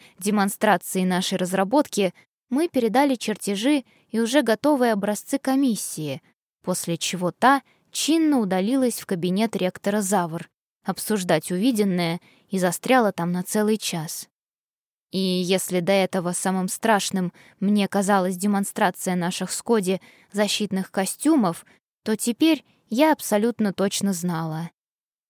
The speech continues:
То ещё были цветочки. Сидеть и ждать решения —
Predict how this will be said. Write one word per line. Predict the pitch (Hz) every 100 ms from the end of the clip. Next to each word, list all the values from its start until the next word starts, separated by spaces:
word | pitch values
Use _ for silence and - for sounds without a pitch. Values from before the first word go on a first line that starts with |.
| _
То | 269
ещё | 240 196 - 190
были | 214 190
цветочки. | - - 190 214 208 - - 151 - _ _ _ _ _
Сидеть | - - 226 170 214 196
и | 190
ждать | 185 208 196
решения — | 196 196 - 247 220 190 165